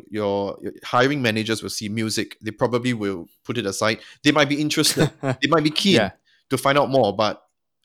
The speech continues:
Speaker 1: I've been through, uh, some interviews and it was not very, um, successful.
Speaker 2: Mm, mm. Yeah, it, I think really it's more of like, "Well, this is a music degree. We are curious, so let's just speak to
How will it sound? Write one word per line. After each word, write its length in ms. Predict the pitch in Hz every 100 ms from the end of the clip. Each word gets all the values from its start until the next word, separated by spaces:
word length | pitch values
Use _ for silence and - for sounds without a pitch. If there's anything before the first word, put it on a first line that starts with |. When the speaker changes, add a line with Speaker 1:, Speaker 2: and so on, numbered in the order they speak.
| _ _ _ _
Speaker 1:
I've 140 | 107 110
been 160 | 131
through, 420 | 127 127 127 127 -
uh, 280 | 101 90 -
some 300 | - 120 113
interviews 420 | 113 107 107 110
and 160 | 95 92
it 60 | 92
was 280 | 92 101 98 _ _
not 400 | 113 117 123 110
very, 360 | 104 101 104 104
um, 340 | 92 87 90 101 _ _ _ _
successful. 640 | - 98 - 92 - 95 98 _ _ _ _ _ 131
Speaker 2:
Mm, 380 | 131 98 92
mm. 240 | 104 95 101
Yeah, 180 | 113 107
it, 240 | 107 156 -
I 100 | 135
think 280 | 127 170 -
really 500 | 131 135 143 135 - _ -
it's 300 | 120 - 123
more 240 | 123 131
of 160 | 113 107
like, 300 | 101 92 - _ _ _ -
"Well, 120 | 117
this 180 | 117 147
is 140 | 127 -
a 40 |
music 360 | 110 120 127 110
degree. 500 | 104 107 110 165 _ _ _ _ _ _ _
We 160 | 101 123
are 60 |
curious, 760 | 117 - 123 120 104 113 - - _ -
so 140 | -
let's 300 | 160 143 - -
just 280 | 131 131 -
speak 480 | - _ 139 135 _
to 500 | - 98 98 95 95